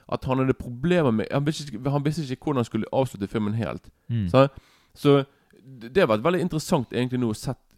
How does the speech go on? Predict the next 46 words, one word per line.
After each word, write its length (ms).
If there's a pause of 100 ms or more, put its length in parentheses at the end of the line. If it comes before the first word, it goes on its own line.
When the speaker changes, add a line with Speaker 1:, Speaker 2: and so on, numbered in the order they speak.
(300)
Speaker 1:
de 100
her 180
alternative 580
sluttene 420
egentlig 200
da. 100
Speaker 2:
Mm, 120 (100)
mm. 180
Speaker 1:
For 100
det 80
er 100
sånn, 220
hvis 180
regissøren 600
ikke 160
er 80
helt 80
sikker 260
på 160
om, 260
ja. 120 (260)
Og 100
Speaker 2:
Mm. 40
Speaker 1:
igjen, 260
sant, 180
når 220
på 100
en 60
måte, 260 (460)
jeg 100
føler 200
på 80
en 80
måte 120
liksom 240
at 80 (540)
det 80
er 60
en 60
bra 200
film, 400
men 80
liksom 220
det, 80 (180)
det 100
er 60